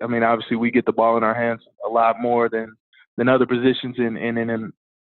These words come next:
more adverse situations than a lot of, you know, skill positions. So the biggest thing is just guys who you can't trust with the ball. Um, so that's, that's a thing that they're gonna hear when they walk in as a, as the first day as a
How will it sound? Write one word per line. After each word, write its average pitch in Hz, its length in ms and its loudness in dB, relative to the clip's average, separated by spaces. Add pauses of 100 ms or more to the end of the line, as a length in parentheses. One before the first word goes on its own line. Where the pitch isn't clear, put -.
more 120 260 4
adverse 120 440 4 (560)
situations 120 600 2
than 113 100 -2
a 110 80 0
lot 110 220 4
of, 104 100 0 (240)
you 120 140 -4
know, 107 260 2
skill 113 220 2
positions. 110 480 0
So 104 200 0 (520)
the - 80 2
biggest 139 340 4
thing 123 160 2
is 117 80 -2
just 113 160 -4
guys 117 340 4
who 117 120 0
you 113 200 -6
can't 117 220 -2
trust 113 260 0
with 113 80 -12
the 104 80 -6
ball. 107 400 0 (180)
Um, 107 220 -6 (100)
so 104 240 0 (680)
that's, 117 220 4 (120)
that's 131 280 4
a 117 200 -4 (400)
thing 123 220 0
that 117 140 -4
they're 123 120 4
gonna 120 200 0
hear 120 160 2
when 117 120 0
they 123 100 2
walk 127 300 4
in 127 200 2
as 117 120 -2
a, 113 140 -6 (280)
as 113 100 0
the 113 200 -2
first 135 220 4
day 127 140 6
as 117 80 2
a 113 60 -4